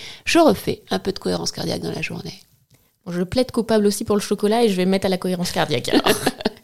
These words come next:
Speaker 2: Ben, je vais finir en vous demandant de poser une question sur votre sujet à vous, euh, le care management. Quelle question vous aimeriez poser à mon prochain invité ?
Speaker 1: Si vous aviez, euh,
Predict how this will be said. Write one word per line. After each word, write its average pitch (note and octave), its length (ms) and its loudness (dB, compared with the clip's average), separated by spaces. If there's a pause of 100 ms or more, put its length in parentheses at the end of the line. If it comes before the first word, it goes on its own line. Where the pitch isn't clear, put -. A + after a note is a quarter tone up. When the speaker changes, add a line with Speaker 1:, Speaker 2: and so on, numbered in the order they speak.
(640)
Speaker 2:
Ben, B3 120 4
je C#4 80 -2
vais E4+ 140 4
finir F4 320 0
en D4 80 6
vous C4+ 140 2
demandant C#4+ 400 4
de C#4+ 80 2
poser C#4 240 2
une C4 120 4
question C4+ 300 -2
sur C#4+ 180 -4
votre D#4+ 160 -2
sujet C4+ 260 -2
à C4 120 4
vous, C#4+ 220 0
euh, B3+ 100 6
le G#3+ 100 4
care C#4+ 240 -2
management. A#3 640 0 (160)
Quelle G4+ 160 -2
question D4 320 -4
vous A3 140 -4
aimeriez F#3+ 340 0
poser A3 260 -2
à C4 60 0
mon F3+ 100 0
prochain C4 280 -4
invité ? A3 400 0 (360)
Speaker 1:
Si - 200 -4
vous G3+ 220 0
aviez, G#3 560 2
euh, E3 140 -2